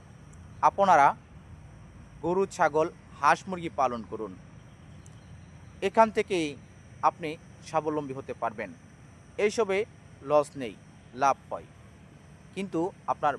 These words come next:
বুঝতে হবে, জানতে হবে কোন ধরনের গরু আপনি পালন করবেন, এসব জেনে বুঝে তারপর করতে হবে। আপনি যদি একেবারে নতুন হয়ে থাকেন, সেক্ষেত্রে ভালো একজন অভিজ্ঞ লোকের মাধ্যমে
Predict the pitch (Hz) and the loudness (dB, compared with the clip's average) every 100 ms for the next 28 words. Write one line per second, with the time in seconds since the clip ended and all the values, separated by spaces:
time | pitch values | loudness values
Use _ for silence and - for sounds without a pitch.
0 | 120 160 - 151 151 151 160 - - - | -4 -10 -8 -4 -2 -2 -6 -10 -18 -2
1 | 139 147 - 143 131 135 147 - - - | -2 -2 -4 -6 -4 -6 -10 -16 -20 -20
2 | - - - 190 165 160 160 143 156 165 | -20 -14 -6 -4 0 0 0 -2 0 2
3 | 151 147 127 143 143 151 156 143 147 196 | 2 -2 -4 0 0 -2 -4 -4 -4 -6
4 | - - - - - - 156 - 170 - | -16 -20 -20 -20 -18 -10 -6 -2 -2 -2
5 | - - - - - - 170 202 214 175 | -20 -20 -20 -20 -20 -8 -4 -2 -2 -2
6 | 143 170 143 135 - 131 - 147 143 127 | -4 -2 2 0 0 -8 -6 -6 -6 -6
7 | 123 202 262 - - - - - - - | -6 -8 -10 -20 -20 -20 -20 -20 -8 0
8 | 151 208 185 180 185 180 - - - - | 0 0 -6 -6 -8 -10 -12 -20 -14 -8
9 | 170 190 170 160 160 185 170 160 156 147 | -6 0 2 2 -2 -4 -4 -2 -2 -2
10 | 156 208 - 170 170 151 165 151 135 147 | -4 -10 -12 -8 -8 -8 -8 -2 0 2
11 | 165 156 151 170 - 175 170 - 160 147 | 2 0 -4 -10 -8 -8 -8 -6 -4 -4
12 | 151 165 151 143 160 147 | -6 -4 -2 -2 -4 -6